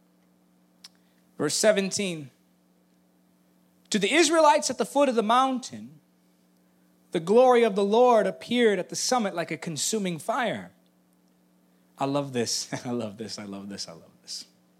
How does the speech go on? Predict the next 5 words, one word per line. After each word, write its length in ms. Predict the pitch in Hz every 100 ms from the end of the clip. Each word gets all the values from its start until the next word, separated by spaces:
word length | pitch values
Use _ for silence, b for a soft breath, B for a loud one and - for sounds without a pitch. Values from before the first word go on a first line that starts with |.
| _ _ _ _ _ -
Verse 320 | 113 113 -
eighteen. 420 | 113 117 101 85 - _ _ _ b b b b b b b b b b -
"Then 260 | 120 131
Moses 680 | 131 156 214 190 196 196 139
disappeared 880 | 117 135 123 - 147 104 90 -